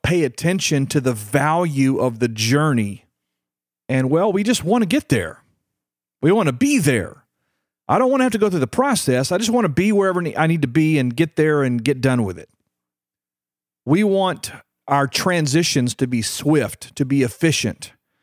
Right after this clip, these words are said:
We want them to be pain-free and everything. Yet sometimes, in order for us to successfully arrive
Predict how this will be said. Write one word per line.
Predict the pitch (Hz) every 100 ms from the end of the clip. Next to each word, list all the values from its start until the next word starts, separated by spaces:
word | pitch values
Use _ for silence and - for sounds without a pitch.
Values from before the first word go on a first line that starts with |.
| _ _ _ _ _ _ _ _ _ _ -
We | 135
want | 151 151
them | 139
to |
be | 127 117
pain-free | - 160 156 120 104 - 160 104 85
and | 107
everything. | 101 104 104 85 - _ _ _ _ _ _ -
Yet | 170
sometimes, | 147 - 226 262 190 160 156 143
in | 147 147
order | - 190 254 233
for | 196
us | 190 170
to | - - 180
successfully | - 143 - - 202 214 - 208 202 180
arrive | 143 143 156 175 127 107 120 -